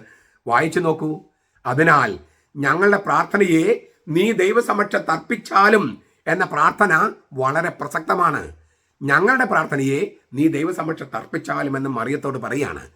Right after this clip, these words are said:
വിശുദ്ധരുടെ പ്രാർത്ഥനകൾ വേണമെന്ന് ഇത്ര പ്രാവശ്യം ബൈബിൾ പറയുന്നുണ്ടെങ്കിൽ, കാനായിൽ മറിയം ഇടപെട്ടില്ലായിരുന്നെങ്കിൽ അവർക്ക് ആ പ്രതിസന്ധി പരിഹരിക്കാൻ പറ്റുമായിരുന്നില്ല. മറിയത്തിന്റെ ഇടപെടലാണ് പ്രശ്നം പരിഹരിച്ചത്.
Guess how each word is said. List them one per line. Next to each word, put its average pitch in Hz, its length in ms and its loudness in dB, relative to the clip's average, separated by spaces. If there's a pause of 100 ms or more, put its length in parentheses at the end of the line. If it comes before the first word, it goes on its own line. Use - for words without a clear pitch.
(480)
വിശുദ്ധരുടെ 185 520 4
പ്രാർത്ഥനകൾ 180 460 -2
വേണമെന്ന് 170 420 -2
ഇത്ര 190 240 -4
പ്രാവശ്യം 175 480 0
ബൈബിൾ 156 240 -4
പറയുന്നുണ്ടെങ്കിൽ, 131 720 -6 (600)
കാനായിൽ 190 720 4 (240)
മറിയം 180 400 4
ഇടപെട്ടില്ലായിരുന്നെങ്കിൽ 196 1120 2 (260)
അവർക്ക് 185 540 0 (200)
ആ 160 100 -2
പ്രതിസന്ധി 196 540 0
പരിഹരിക്കാൻ 196 460 0
പറ്റുമായിരുന്നില്ല. 190 720 0 (240)
മറിയത്തിന്റെ 196 380 2
ഇടപെടലാണ് 240 520 2
പ്രശ്നം 190 300 -6
പരിഹരിച്ചത്. 139 500 -4